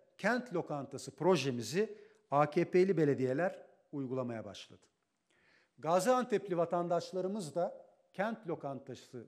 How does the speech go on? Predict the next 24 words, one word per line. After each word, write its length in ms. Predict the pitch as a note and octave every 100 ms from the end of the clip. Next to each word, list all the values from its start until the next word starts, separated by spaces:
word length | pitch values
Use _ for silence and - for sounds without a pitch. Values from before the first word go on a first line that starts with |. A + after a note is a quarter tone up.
| _ -
projesi 480 | D3+ E3 B2 A2+
sayesinde 920 | - E3 C#3+ A2+ - A2+ B2 F3+ C#4 - _ _ A#2+
dört 280 | C3 F#3+ F#3
kap 240 | C3+ A#2+ A#2+
yemeği 560 | A2+ A#2 C#3 G3+ G3 _ _
kırk 320 | - F3+ F3+ B2
liraya 320 | B2 A#2+ D#3
yiyebilecek. 800 | C3+ A#2 G2 F#2+ - - - _ _ _ _ _ _ _ _ _ _
Fatma 340 | - E3+ F3 A#3
Şahin 460 | - G#3+ A#3 B3
gibi 420 | F#3 D3 G3 - C3
diğer 200 | G3 F3+
A 180 | D#3 D3
K 160 | D#3
P'li 260 | D#3 D#3+ D3
belediye 340 | C#3+ C#3+ D#3+
başkanlarını 800 | C#3 B2 - B2 A#2 A2 G#2+ A2
da 300 | E3+ G3+ - - _ _ _
bizi 480 | G#2+ B2 C3+ F#3 G3 _ _
takip 400 | - B2+ C3 F#3
etmeye 320 | D3+ - A2+ G2+
çağırıyoruz. 800 | - F#2 F#2 E2+ - - - _ _ _ _ _ _ _ _ _ _ _
Ne 200 | D3 A3
diyelim? 420 | F#3+ E3 F#3 G#3